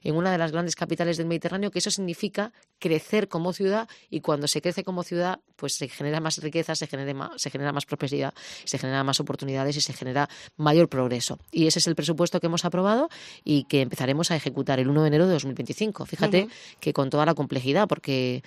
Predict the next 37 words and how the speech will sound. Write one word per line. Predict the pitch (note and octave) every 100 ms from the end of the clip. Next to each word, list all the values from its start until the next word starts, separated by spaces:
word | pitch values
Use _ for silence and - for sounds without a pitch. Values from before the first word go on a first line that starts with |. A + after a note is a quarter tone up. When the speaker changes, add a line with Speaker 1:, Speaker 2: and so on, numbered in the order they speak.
| - -
Speaker 1:
el | -
Gobierno | C3 C3+
de | D3
España, | - D3
por | C#3
ejemplo, | D3 D3
todavía | D3+ D#3+
no | D#3
ha |
aprobado | C#3+ B2+ C3 _ _ _ _
presupuestos | C3 C#3 D#3+ E3+ C#3 B2
generales | C3+ C3 C3
del | B2+
Estado | B2 - G3+ C#3+ -
y |
hemos | C3+
tenido | C#3 D3+ D3
que |
hacerlo | C#3 D#3 F#3+
sin | - D3+
saber | - B2+ D3+ D#3+ - - -
ni | D#3
siquiera | - C3 D3+
las | D#3 C#3
cifras | - D#3+ D#3
del | C3+ B2+
plan | C#3+ C#3
general, | C#3+ C#3+ F3+ A#3+ - - - -
eh, | C#3+ - - -
perdón, | D3+ E3+ C3+
del | C3
presupuesto | - D3 D#3+ - D#3+ D#3+
general | - D#3 D#3 D#3
del | D3+
Estado | D#3 G#3 E3
Speaker 2:
Ujú. | F3+ - -
Speaker 1:
y, | - D#3+ D3+ D3